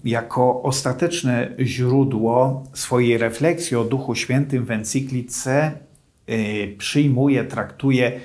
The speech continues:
teksty pochodzące z czwartej Ewangelii, napisanej przez świętego Jana. Zawiera ona to, co Chrystus powiedział do swoich uczniów, zwłaszcza podczas ostatniej wieczerzy, w wieczerniku,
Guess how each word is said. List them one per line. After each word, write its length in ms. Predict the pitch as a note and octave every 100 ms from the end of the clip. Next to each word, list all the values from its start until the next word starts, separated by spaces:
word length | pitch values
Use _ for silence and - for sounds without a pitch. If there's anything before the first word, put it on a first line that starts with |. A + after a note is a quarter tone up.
| - - _
teksty 540 | C#3 C3 - - - C3+
pochodzące 840 | B2+ A#2 G2 A#2+ A#2 A#2 - A2+
z 140 | A2+
czwartej 640 | - - A2+ A2 - A2 -
Ewangelii, 600 | - G#2+ A2 A#2 A#2 G2
napisanej 540 | F#2+ F#2+ G2 A2+ A2
przez 220 | G#2 A2+ A2
świętego 500 | - A2 A#2 G#2 G#2
Jana. 440 | G#2+ G#2+ F2+ F2+ - _ _ _ _ - - - - - -
Zawiera 440 | - C#3 D#3 D3+ C3
ona 240 | C3 A#2
to, 240 | - D3+
co 160 | E3 C3
Chrystus 560 | - D#3 F3 C#3+ C#3 -
powiedział 440 | B2 C3+ C#3+ B2+
do 120 | A#2+
swoich 320 | - A#2 A2+
uczniów, 340 | A#2 C3+ B2 G#2+
zwłaszcza 440 | A#2+ C3+ C3+ A2+
podczas 760 | - A2+ - A2 G#2 - - -
ostatniej 460 | B2 - C3 B2+ A#2
wieczerzy, 560 | A2+ A2+ C3+ C3 C3+ C#3
w 40 |
wieczerniku, 960 | A2 G#2 A2+ G#2 G#2+ G#2 - C#3 C#3+